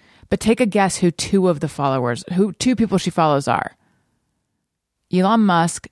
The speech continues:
and Donald Trump. And then there's a third thing. Oh, and she says that she has to eat this way. Well, she's on a weight loss journey, but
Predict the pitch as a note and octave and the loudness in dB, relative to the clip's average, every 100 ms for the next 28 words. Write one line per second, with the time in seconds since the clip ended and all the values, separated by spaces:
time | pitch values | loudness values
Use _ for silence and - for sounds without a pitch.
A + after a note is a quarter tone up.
0 | - F3 E3 C#3 C3+ - A2+ - - - | -2 0 2 0 -2 -2 -6 -6 -12 -20
1 | _ _ _ _ _ _ _ _ _ _ | _ _ _ _ _ _ _ _ _ _
2 | _ _ _ _ - G#3+ C4 C#4+ C4+ A#3 | _ _ _ _ 0 2 4 4 2 0
3 | - - C4+ C4+ A#3+ - D#3 E2 - - | -2 -2 2 2 0 -4 -2 -2 -6 -12
4 | _ _ _ _ _ _ _ _ _ _ | _ _ _ _ _ _ _ _ _ _
5 | _ _ _ _ _ _ _ _ _ _ | _ _ _ _ _ _ _ _ _ _
6 | - - - C4+ F#3 - B3 - D4+ - | -20 -8 0 0 0 0 0 0 0 0
7 | D#4 D#4 B3 - A3 - G3 F#3+ - - | 0 0 0 0 -2 0 0 0 -4 -4
8 | F#3+ G3 F3+ G#3 F#3+ F#3 - G3+ A3+ A#3+ | -2 -2 -2 2 2 2 2 0 0 0
9 | G#3 F3 B2+ D3 - C#3 A2+ B2 E3+ _ | 2 2 2 -2 -4 -4 -4 -6 -10 _
10 | _ - - _ _ _ _ - - D3+ | _ -20 -20 _ _ _ _ -14 -8 -2
11 | F#3 - | 0 -2